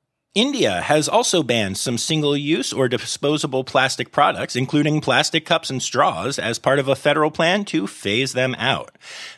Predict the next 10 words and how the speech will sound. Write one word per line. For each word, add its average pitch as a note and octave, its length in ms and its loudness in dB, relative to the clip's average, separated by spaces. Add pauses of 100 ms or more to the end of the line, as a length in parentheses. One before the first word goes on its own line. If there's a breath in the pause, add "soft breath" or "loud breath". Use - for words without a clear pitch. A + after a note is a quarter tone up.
The C#3 100 2
plan E3 320 4
has D3 360 0
focused C#3+ 600 0
on B2 560 2
nineteen F3+ 920 -2
plastic D3+ 440 -2
items F#2 520 -4
that B2+ 420 0
aren't D#4+ 280 0